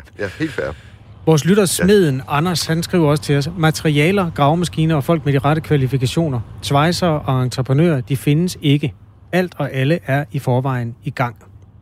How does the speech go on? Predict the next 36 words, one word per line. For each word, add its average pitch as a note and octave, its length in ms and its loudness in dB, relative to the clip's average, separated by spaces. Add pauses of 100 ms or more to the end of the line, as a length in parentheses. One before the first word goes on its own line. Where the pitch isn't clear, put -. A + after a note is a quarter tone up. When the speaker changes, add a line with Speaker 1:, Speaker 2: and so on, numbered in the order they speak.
(280)
Speaker 2:
Hvordan D#3 200 2
vil F3+ 80 4
I D3+ 40 4
håndtere C#3+ 400 0
det, D3+ 220 2
at B2 120 -2
der C3 80 0
er C#3 180 2
et - 140 -6
rekrutteringsproblem B2+ 840 -4
til C#3 100 -2
at C3 40 0
udbygge C3+ 380 0
fjernvarmenettet? C3+ 640 -2 (3000)
Speaker 1:
Øh, C#2+ 440 -2
vi F#2+ 140 -6
foreslår A#2+ 340 -2
egentlig F2 220 -4
at D2 60 -2
lave E2 240 -2
en, D#2+ 180 -8
en D2 140 -8
egentlig F2 240 -4
trepartsforhandling C#2+ 880 -4
for - 100 -2
at - 60 -8
skaffe C#2 320 -4
den C#2+ 120 -2
her B1 80 0
arbejdskraft, - 640 -6
men D2 100 -2
der D2+ 100 0
er D#2 60 4
i - 40 0
hvert A2 160 0
fald F2+ 160 -8